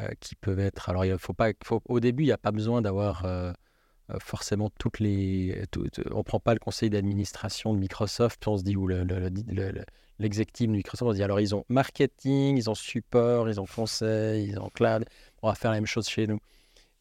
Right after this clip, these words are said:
Il y a besoin de moins de, de rôles, mais d'avoir des gens, quelqu'un qui est très axé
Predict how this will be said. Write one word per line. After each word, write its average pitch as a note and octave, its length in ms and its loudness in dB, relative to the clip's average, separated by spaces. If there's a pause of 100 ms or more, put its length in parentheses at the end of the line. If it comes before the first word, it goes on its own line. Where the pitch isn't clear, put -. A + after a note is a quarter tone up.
(140)
Il - 140 -4
y G2+ 40 2
a G2 60 2
besoin G2+ 240 2
de G2+ 60 2
moins G2+ 240 2
de, F2 280 -4
de F2 140 -6
rôles, D3 300 2 (340)
mais A2 260 -2
d'avoir A#2 360 2
des A2+ 100 -2
gens, G#2+ 260 -2
quelqu'un C3+ 280 0
qui - 120 -2
est A2 40 -2
très A#2 320 -2
axé - 320 -4